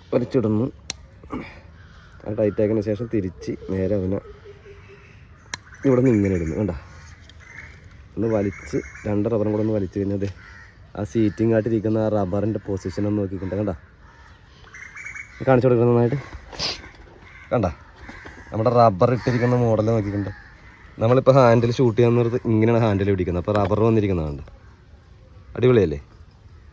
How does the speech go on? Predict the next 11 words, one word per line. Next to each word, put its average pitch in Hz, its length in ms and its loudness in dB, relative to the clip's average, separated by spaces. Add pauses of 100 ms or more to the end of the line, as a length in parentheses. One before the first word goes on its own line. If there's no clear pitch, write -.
(180)
ഇങ്ങനെ 131 220 4
റബ്ബർ 135 180 6
ഇട്ട് 123 100 0
കഴിയുമ്പോൾ 139 320 2
റബ്ബറിൻ്റെ 123 380 2
നീളം 120 300 4
കറക്റ്റായിട്ട് 117 460 0 (120)
കുറഞ്ഞ് 104 320 2
കിട്ടും. 110 220 -2 (120)
അതേപോലെ 101 240 0
തന്നെ 110 140 2